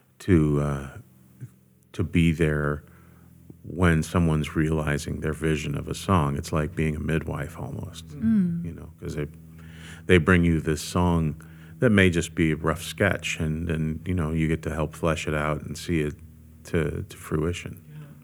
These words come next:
Speaker 2: Neat.
Speaker 1: There's a, a guy by the name of Jesse De Natale. Do you know Jesse?
Speaker 2: I don't.
Speaker 1: Oh, he's, he's in Sebastopol. He's,
Speaker 2: Huh.
Speaker 1: he's probably one of the great songwriters I've ever played with.
Speaker 3: Hmm.
Speaker 1: He doesn't play very much,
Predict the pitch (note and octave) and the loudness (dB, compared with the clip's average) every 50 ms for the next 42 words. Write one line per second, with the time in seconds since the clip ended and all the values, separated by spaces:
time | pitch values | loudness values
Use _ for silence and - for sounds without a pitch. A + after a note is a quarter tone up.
0 | - - G#3 G3+ G3+ F3+ F3+ - - _ _ _ _ _ _ _ _ _ _ _ | -16 -12 -10 -10 -10 -10 -12 -16 -20 _ _ _ _ _ _ _ _ _ _ _
1 | - G#2 F#2 F2+ F#2 E2 - - - E2 F2 - E2+ E2+ E2+ D#2+ D2+ E2 D#2 D#2 | 2 4 6 6 6 4 4 0 -4 -2 0 2 2 2 2 2 2 2 2 2
2 | D#2 D#2 D#2 D2+ D#2 D2 - F2 E2+ E2+ - F#2+ F2 D#2+ E2+ E2 D#2+ D#2 D2 - | 0 0 0 -2 -2 -2 0 0 0 0 0 -2 0 0 0 0 0 -2 -4 -4
3 | - E2+ E2 D#2+ D2+ D2 D2 - - D#2+ D#2+ E2 F2 F#2+ G2 F#2 F#2+ G2 - - | -2 0 0 2 0 0 -2 -4 -4 -4 -2 -2 -2 -2 0 0 -2 -2 -2 -2
4 | B2 A#2 A2 - A3+ A#3+ G#3 C#4 C4+ A3 F3 F3 F3 - - A2 F#2+ F2 G#2 B2+ | -2 -2 -2 -4 -4 -2 -2 0 0 -2 -2 -4 -2 2 4 6 8 8 8 6
5 | C#3+ C#3+ - - - A2+ A#2+ C3 C#3 C#3 C3+ - C#3 C3 C3 C3 C#3+ C#3 - - | 4 2 -2 -2 0 2 2 2 2 0 0 0 0 0 2 2 2 0 -2 -4
6 | - - E2 D2+ D2+ D#2+ F#2+ A2 B2 - - - A2+ A#2 C3 B2+ - - - - | -10 -8 -6 -4 -2 2 2 2 2 0 -2 0 2 2 2 0 -2 -8 -16 -20
7 | - - - _ _ - _ - - - - _ _ - - A#2+ C3 C#3+ C#3+ B2+ | -20 -20 -20 _ _ -20 _ -20 -20 -20 -20 _ _ -6 -4 -2 0 0 0 0
8 | B2+ C3 C3+ B2 - A#2 G2+ F#2+ F2+ - - - - - A2 G#2+ A2 G#2+ G2 G2 | 0 0 -2 -4 -4 -2 0 0 0 0 -2 -6 -6 0 2 2 4 4 4 4
9 | F#2+ F#2 F2 E2+ F#2+ F#2 F2+ G#2 G2 G#2 G#2+ G2+ G2 G2 G#2+ A2+ C3 - - - | 4 4 4 2 0 0 2 2 0 0 0 -4 -6 -8 -12 -16 -18 -18 -18 -6
10 | - - B2+ A#2 A2+ G#2 E2+ D2+ C#2+ C#2+ D#2+ F2+ - - - G#3+ A#3+ B3 F3 - | 0 4 6 6 6 6 4 2 0 -2 -4 -6 -12 -14 -14 -12 -10 -10 -12 -12
11 | - - - - - - _ _ - G2+ G#2 G2+ G#2+ G2+ F#2+ F2+ - - - - | -14 -16 -16 -18 -20 -20 _ _ 4 6 6 6 6 2 0 0 -4 -8 -18 -20
12 | - - - G#2+ G2+ G2+ A2+ A2 G#2 A2 A2 G#2+ G#2+ A2 A2 A#2 C#3 C#3 - - | -8 0 4 6 8 8 6 6 4 4 6 6 6 4 4 2 2 -2 -4 -10